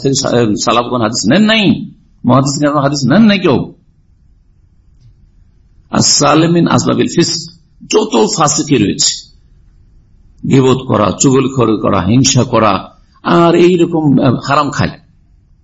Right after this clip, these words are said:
হারাম ব্যবসা, হারাম রোজগার, ফাসিক। জি। অকথ্য ভাষায় গালিগালাজ করে, সিবাবুল মুসলিমে ফুসুকুন,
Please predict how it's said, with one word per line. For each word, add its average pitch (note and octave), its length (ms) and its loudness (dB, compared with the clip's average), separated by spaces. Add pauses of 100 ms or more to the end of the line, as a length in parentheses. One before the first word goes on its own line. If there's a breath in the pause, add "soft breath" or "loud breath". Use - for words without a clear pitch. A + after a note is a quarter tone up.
(600)
হারাম C3+ 280 2
ব্যবসা, B2 360 -2 (600)
হারাম C#3+ 300 0
রোজগার, A2+ 420 0 (880)
ফাসিক। C#3 380 -2 (400)
জি। - 120 -20 (3000)
অকথ্য D3 400 0
ভাষায় A#2+ 560 2
গালিগালাজ A2+ 500 2
করে, - 220 -2 (320)
সিবাবুল B2+ 380 2
মুসলিমে C#3 420 2 (680)
ফুসুকুন, - 500 0